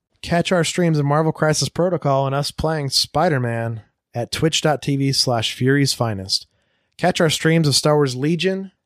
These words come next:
at twitch dot T V slash The Canon Cantina. Follow the show on Twitter at Fury's Finest Cast,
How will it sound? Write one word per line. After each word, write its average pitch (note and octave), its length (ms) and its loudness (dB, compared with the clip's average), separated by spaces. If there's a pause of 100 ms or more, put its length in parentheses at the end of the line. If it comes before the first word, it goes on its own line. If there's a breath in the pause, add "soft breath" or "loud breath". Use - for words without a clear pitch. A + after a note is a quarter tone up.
(200)
at A#2+ 160 -8
twitch - 280 2
dot C#3 180 0
T C#3+ 140 0
V C#3+ 220 2
slash A#2+ 680 -4
The A2+ 180 -4
Canon C#3 320 -2
Cantina. D#3 580 2 (400 loud breath)
Follow E3+ 280 0
the D#3+ 100 0
show D#3+ 260 2
on D3 140 2
Twitter D#3+ 400 0 (140)
at C#3+ 220 -2
Fury's C#3 340 0
Finest C3 360 -2
Cast, D3 460 -4